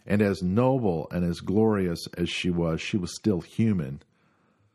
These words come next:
still scared and uncertain of what lay ahead, afraid as she awaits for the wild to come for her. As special as this woman was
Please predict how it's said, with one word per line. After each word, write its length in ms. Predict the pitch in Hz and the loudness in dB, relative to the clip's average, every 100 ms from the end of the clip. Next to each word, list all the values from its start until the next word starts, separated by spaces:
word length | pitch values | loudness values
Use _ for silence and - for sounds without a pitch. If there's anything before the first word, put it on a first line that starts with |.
| _ - | _ -16
still 380 | - 120 123 | -2 2 2
scared 480 | - - 101 98 92 | 2 0 2 2 0
and 140 | 80 85 | 0 -2
uncertain 640 | 85 - 117 110 - 87 | -2 0 2 2 0 -4
of 100 | 80 | 0
what 180 | 90 - | -2 0
lay 220 | 78 80 | -2 -2
ahead, 500 | 73 85 67 76 90 - _ _ _ _ _ _ _ _ _ _ _ _ _ - | -2 -4 -4 -6 -8 -14 _ _ _ _ _ _ _ _ _ _ _ _ _ -6
afraid 680 | 98 - 113 117 85 85 90 - _ _ | -4 2 2 2 2 -2 -4 -12 _ _
as 120 | - 90 | -4 -2
she 240 | - 98 | 0 0
awaits 800 | 69 85 80 95 92 - - - - _ _ _ | 2 0 2 0 0 -4 -10 -10 -16 _ _ _
for 200 | - 90 | -2 0
the 100 | 80 | 0
wild 720 | 80 82 80 71 64 69 - _ _ _ - | 0 0 0 -2 -6 -10 -14 _ _ _ -14
to 80 | 78 | -8
come 260 | - 73 | -6 -6
for 160 | - - | -6 -10
her. 320 | - - - _ _ _ _ _ _ _ _ _ _ _ _ - _ - _ - | -10 -12 -16 _ _ _ _ _ _ _ _ _ _ _ _ -20 _ -20 _ -2
As 160 | 113 - | -2 2
special 460 | - 165 - 113 | 2 2 2 0
as 180 | 95 98 | 0 0
this 220 | 104 95 | 0 0
woman 360 | 98 104 95 87 | 0 0 0 2
was 200 | 90 | 0